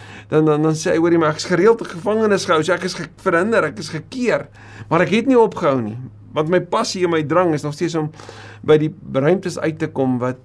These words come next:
wat, wat ander nog nie bereik het of by uitgekom het nie. So ek is verhinder om na julle toe te kom, maar nou is daar vir my in hierdie streke nie meer 'n nuwe arbeidsveld nie. En ek koester al baie jare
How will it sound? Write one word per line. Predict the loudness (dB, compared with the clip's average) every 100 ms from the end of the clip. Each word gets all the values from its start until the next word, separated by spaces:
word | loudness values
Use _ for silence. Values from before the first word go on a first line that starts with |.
| -6
wat, | -6 -4
wat | -8 -8 -20 -16 -4
ander | 0 2
nog | 0 -2 -2
nie | 0
bereik | 2 2 0
het | -6
of | -8 -10 -2
by | 0
uitgekom | 0 -6 -6 -6
het | -6
nie. | -12 -18 -20 -20 -20 -18
So | -2 -2
ek | 0
is |
verhinder | 0 2 2
om | 2
na | 2
julle | 0 -2
toe | -8
te | -4
kom, | 0
maar | 2
nou | 4 4 4
is | 2
daar | 0 0
vir | 0
my | 0 0 -2 -4 0
in | 2 0
hierdie | -2 -4 -6
streke | -6 -10 -2 -2 0 -4 -4 -14 -20 -20 -20 -20 -2
nie | 4 6
meer | 6 6 4 4
'n | 2 2
nuwe | 4 2
arbeidsveld | 4 2 4 0 4 4 4
nie. | -2 -8 -10 -20 -20 -20 -20 -20 _ -2 2
En | 2
ek | 2 -4
koester | -4 -2 -2
al | 0 -2
baie | -2 0 2
jare | 2 2 2 2